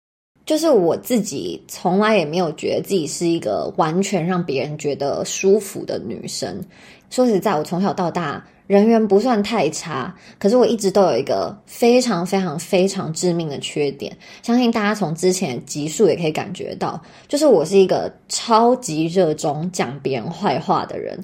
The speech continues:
就是在批评别人这件事上面，我有一个极大的热情。<laughs> 然后再加上我随着年龄的增长，我发现我的体内住了一个暴怒神，它控制着我所有的情绪。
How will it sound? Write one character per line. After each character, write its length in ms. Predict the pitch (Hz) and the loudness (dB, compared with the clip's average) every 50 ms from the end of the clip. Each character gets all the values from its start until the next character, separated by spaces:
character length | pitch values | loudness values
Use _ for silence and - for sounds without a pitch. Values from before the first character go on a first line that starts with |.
| - - - - - - | -16 -18 -20 -20 -8 -2
就 100 | - 285 | 2 4
是 120 | 294 320 | 4 4
在 200 | 302 311 285 254 - - - _ _ _ _ _ - | 4 4 2 2 0 -2 -14 _ _ _ _ _ -10
批 280 | - - 285 285 285 | -4 -2 0 0 0
评 260 | - - 240 - - 165 | 0 -2 -4 -4 -4 -2
别 200 | 160 160 165 160 | -2 -2 -2 0
人 100 | 165 180 | 0 0
这 100 | 180 196 | 2 2
件 220 | 190 185 185 196 | 2 2 2 0
事 220 | 196 - 190 170 | 0 0 -2 -2
上 180 | 165 196 170 160 | 0 -2 -4 -2
面， 180 | 175 180 170 160 | -2 0 2 4
我 120 | 175 196 | 6 6
有 40 | 196 | 6
一 40 | 190 | 6
个 100 | 175 175 | 4 0
极 260 | - - - 160 156 | -2 -4 -6 -4 -2
大 260 | 160 196 190 156 147 | -2 0 -2 -2 -4
的 60 | 143 | -4
热 240 | 147 175 180 151 110 | -2 0 0 0 0
情。 280 | - - - - - - 143 - - - _ _ | -2 -4 -4 -6 -6 -8 -8 -10 -12 -20 _ _
<laughs> 480 | _ _ - - - - - - - - | _ _ -20 -18 -14 -14 -14 -12 -8 -4
然 100 | 214 220 | 0 0
后 60 | 269 | 2
再 100 | 294 294 | 2 2
加 280 | 254 - 247 226 240 247 | 2 2 2 2 2 2
上 320 | 240 254 226 196 160 - - - - _ _ _ _ _ - | 0 0 0 -2 -2 -4 -8 -14 -20 _ _ _ _ _ 2
我 220 | 185 185 170 139 | 4 4 4 4
随 360 | 165 - - - 202 180 185 | 2 -2 0 2 4 4 4
着 360 | 196 208 202 190 170 160 147 - - | 4 4 4 4 2 0 -2 -4 -2
年 260 | 196 190 180 185 202 | 0 0 2 2 2
龄 140 | 208 180 175 | 2 2 0
的 80 | 175 | 0
增 320 | 175 - 196 185 196 214 214 | 0 0 0 2 2 0 -2
长， 180 | 214 165 117 | -2 -6 -6
我 60 | 135 | -6
发 180 | - - 214 220 | -6 -6 -4 -4
现 140 | 226 254 220 | -2 -2 0
我 120 | 175 156 | 0 0
的 40 | 156 | -2
体 260 | 156 - - 165 139 | -4 -6 -8 -8 -4
内 220 | - 175 180 180 175 | -2 0 0 0 0
住 160 | 180 - 196 | 0 2 2
了 140 | 170 147 135 | 2 2 2
一 40 | |
个 140 | 143 156 151 - - - | 0 -4 -6 -8 -8 -2
暴 280 | - 196 156 147 151 156 | -2 0 0 0 -2 -2
怒 280 | 160 170 175 165 156 | 0 0 0 -2 -2
神， 280 | 156 - - - - - - 180 - _ - - - - _ | -4 -8 -10 -10 -12 -12 -14 -18 -20 _ -20 -20 -20 -20 _
它 240 | - - 233 220 233 | -6 -2 -2 -2 -2
控 300 | 233 - - 254 202 196 | -2 0 2 2 4 4
制 120 | 202 214 196 | 4 4 4
着 100 | 180 139 | 4 2
我 160 | 104 95 170 | 0 0 -4
所 220 | - - - 165 170 | -4 -2 0 2 2
有 60 | 151 127 | 2 2
的 80 | 85 | -2
情 400 | - - - - 151 135 - 147 | -4 -8 -8 -8 -8 -8 -8 -8
绪。 340 | - - - - 160 156 | -8 -6 -4 -4 -4 -4